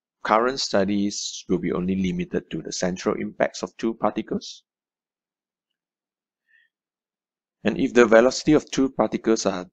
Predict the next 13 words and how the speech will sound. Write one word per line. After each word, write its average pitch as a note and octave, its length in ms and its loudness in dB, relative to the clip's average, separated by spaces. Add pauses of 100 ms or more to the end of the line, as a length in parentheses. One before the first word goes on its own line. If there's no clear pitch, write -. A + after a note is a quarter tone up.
directed - 840 0 (180)
along F2+ 440 -6
the E2+ 80 -6
line G2 460 0
of G#2+ 200 -4
impacts, - 760 -6 (2000)
then G2+ 200 0
the G2 120 0
impact G2 400 0 (640)
is - 180 -8
said C3 180 0
to E2 120 -2
be - 420 -10